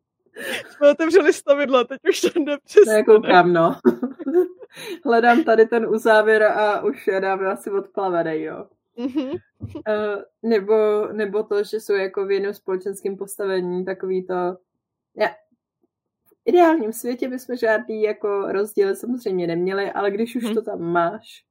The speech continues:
Speaker 2: tak to
Speaker 1: Mhm.
Speaker 2: využij. Jakoby.
Speaker 1: <laughs> Mhm. Já, mně se líbí
Speaker 2: Protože
Speaker 1: ty nepřátelený kultury, protože vlastně ty máš jakoby ten základ toho nepřátelství v něčem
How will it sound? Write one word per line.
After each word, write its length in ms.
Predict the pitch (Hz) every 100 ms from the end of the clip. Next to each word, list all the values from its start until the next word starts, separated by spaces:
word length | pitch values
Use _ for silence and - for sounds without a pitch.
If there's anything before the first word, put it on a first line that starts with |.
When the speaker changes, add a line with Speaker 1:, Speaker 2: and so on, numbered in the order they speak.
| _ -
Speaker 2:
tak 200 | 214 -
to 60 |
Speaker 1:
Mhm. 100 | 190 190
Speaker 2:
využij. 420 | 202 - - 190 _ _ _ _ _
Jakoby. 460 | 214 - 180 185 175
Speaker 1:
<laughs> 680 | 226 - 233 269 247 320 392
Mhm. 280 | 208 240 240 269 _ _ _ _ _ _ _
Já, 100 | 208
mně 140 | 214
se 100 | 254 220
líbí 220 | 233 262
Speaker 2:
Protože 100 | 311
Speaker 1:
ty 180 | 233 240 _ _ _ _ _
nepřátelený 840 | 233 220 240 220 220 220 220 226 - _
kultury, 340 | 214 214 208
protože 360 | 208 208 208 220
vlastně 380 | 202 - 202 - _ _ _
ty 60 |
máš 260 | 202 208 208
jakoby 240 | 202 196
ten 240 | 208 202 214
základ 400 | 214 208 - 208
toho 180 | 214 208
nepřátelství 600 | 202 - 196 - 202 208
v 20 |
něčem 420 | 220 202 202 208